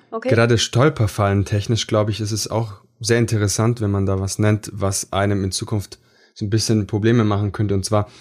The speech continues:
Speaker 2: wir haben ja das Thema angesprochen, dass man mit dem Smartphone aufnimmt. Die Thematik, wenn man das Ganze hochlädt, dann hört, hören die, die ersten rein und dann, dann hören sie quasi diese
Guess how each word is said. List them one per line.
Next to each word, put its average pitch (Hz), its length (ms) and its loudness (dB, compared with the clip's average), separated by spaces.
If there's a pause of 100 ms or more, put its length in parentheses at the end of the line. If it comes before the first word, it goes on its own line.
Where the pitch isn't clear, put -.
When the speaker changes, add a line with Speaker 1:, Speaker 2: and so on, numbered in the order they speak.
(100)
Speaker 2:
wir 110 60 0
haben 117 100 6
ja 127 60 4
das 113 180 0
Thema 113 380 4
angesprochen, 110 460 0
dass 107 120 -2
man 107 120 2
mit 98 100 0
dem 98 80 2
Smartphone 107 480 -2
aufnimmt. 147 420 -2 (540)
Die 101 160 -6 (120)
Thematik, 127 560 2
wenn 113 100 4
man 107 260 2
das 104 160 -4
Ganze 104 340 0
hochlädt, 147 640 2 (680)
dann 117 480 4
hört, 139 500 2 (260)
hören 127 360 4
die, 113 300 4
die 107 160 -4
ersten 123 420 2
rein 113 380 2
und 127 220 0
dann, 117 140 4
dann 113 140 6
hören 120 200 8
sie 113 80 4
quasi 107 200 2
diese 104 420 2